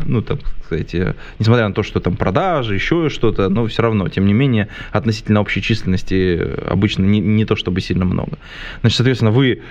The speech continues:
э, горизонтально масштабируетесь за счёт, э, так сказать, запуска параллельного для каждого клиента своего собственного экземпляра.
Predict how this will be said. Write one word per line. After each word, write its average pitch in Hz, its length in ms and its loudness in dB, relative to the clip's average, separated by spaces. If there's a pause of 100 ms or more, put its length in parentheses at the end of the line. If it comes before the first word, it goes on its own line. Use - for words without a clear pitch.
(180)
э, 104 320 4
горизонтально 120 580 2
масштабируетесь 107 640 2
за 101 120 2
счёт, - 280 0
э, 95 180 2
так 92 160 -6
сказать, 101 240 0
запуска 107 520 0
параллельного 107 760 0
для 104 300 2
каждого 101 360 0
клиента 101 380 2
своего 98 200 0
собственного 98 400 -2
экземпляра. 156 580 0